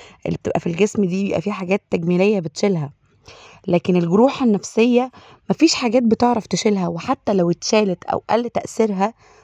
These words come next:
بتفضل ندبة صغيرة موجودة. ما تبصش بقى إن الجرح ده ما بيتنسيش وإنه بيفضل معلم،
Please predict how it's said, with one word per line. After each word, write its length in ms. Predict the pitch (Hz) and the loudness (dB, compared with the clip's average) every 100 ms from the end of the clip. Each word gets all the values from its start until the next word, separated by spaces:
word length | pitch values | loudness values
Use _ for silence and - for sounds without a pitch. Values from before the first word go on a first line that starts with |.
| _ - | _ -4
بتفضل 400 | 202 247 214 196 | -2 0 -2 0
ندبة 240 | 220 196 | -2 0
صغيرة 500 | 196 185 170 180 208 | -6 -2 0 2 2
موجودة. 520 | 190 165 160 160 151 - _ _ _ - - - - - - | 2 -2 -2 -4 -4 -6 _ _ _ -20 -20 -20 -20 -14 -2
ما 80 | - | -2
تبصش 360 | 220 440 440 247 | 0 0 0 -2
بقى 200 | 320 349 | 0 2
إن 100 | 269 | 2
الجرح 420 | 196 269 302 233 | 2 -4 -4 -4
ده 240 | 233 277 | 0 2
ما 100 | 262 | 2
بيتنسيش 640 | 202 196 196 185 247 262 214 | 0 -2 -2 -2 -4 -4 -2
وإنه 180 | 190 | -4
بيفضل 340 | 170 214 202 185 | -2 -2 0 0
معلم، 440 | 170 185 175 151 | 2 0 0 -4